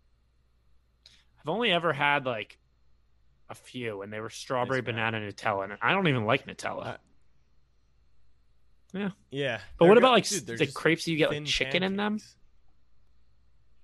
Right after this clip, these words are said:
Speaker 1: You ever
Speaker 2: Yes.
Speaker 1: see, uh, Talladega Nights? When they're at the bar, they're in the bar scene, and he, the French guy is putting Will Ferrell's arm down,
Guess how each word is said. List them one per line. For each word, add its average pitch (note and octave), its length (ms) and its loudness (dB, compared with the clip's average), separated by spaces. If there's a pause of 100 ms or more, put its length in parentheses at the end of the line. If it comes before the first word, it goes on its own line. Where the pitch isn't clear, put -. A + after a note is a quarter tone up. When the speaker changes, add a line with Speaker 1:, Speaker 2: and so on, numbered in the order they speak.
(320)
Speaker 1:
You G#2+ 160 2
ever A#2 120 2
Speaker 2:
Yes. - 80 -6
Speaker 1:
see, A#2+ 200 4
uh, A2+ 160 4
Talladega A2+ 540 2
Nights? G#2+ 460 -2 (1200)
When A#2+ 140 -2
they're A#2 140 4
at A2+ 100 0
the G#2+ 80 -8
bar, A2+ 360 2
they're B2 160 4
in B2 80 0
the A#2+ 80 0
bar A2+ 280 4
scene, B2+ 280 0
and B2 140 -2 (440)
he, A#2 340 -6
the A2+ 120 0
French C3+ 400 2
guy C3+ 200 6
is B2+ 80 2
putting C3 320 2
Will B2+ 160 4
Ferrell's B2+ 500 4
arm A#2+ 280 4
down, B2 380 4